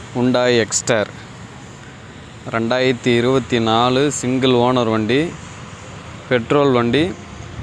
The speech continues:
கிலோமீட்டர் வெறும் இருபத்தி ரெண்டாயிரம் கிலோமீட்டர் மட்டுமே ஓடி இருக்கும். ஃபுல்லாவே கம்பெனி சர்வீஸ் ரெக்கார்டு, ஒரிஜினல் கிலோமீட்டர். வண்டி ஷோரூம் கண்டிஷனில்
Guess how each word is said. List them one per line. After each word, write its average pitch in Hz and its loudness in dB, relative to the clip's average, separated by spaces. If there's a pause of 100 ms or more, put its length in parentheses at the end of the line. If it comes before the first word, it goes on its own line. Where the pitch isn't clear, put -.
(140)
கிலோமீட்டர் 147 4
வெறும் 139 4
இருபத்தி 135 2
ரெண்டாயிரம் 117 2
கிலோமீட்டர் 117 0
மட்டுமே 110 -2 (120)
ஓடி 104 0
இருக்கும். 131 -6
ஃபுல்லாவே 117 2
கம்பெனி 110 -2
சர்வீஸ் 113 0
ரெக்கார்டு, 107 0 (920)
ஒரிஜினல் 123 2
கிலோமீட்டர். 113 4 (2000)
வண்டி 147 2 (100)
ஷோரூம் 143 4
கண்டிஷனில் 135 2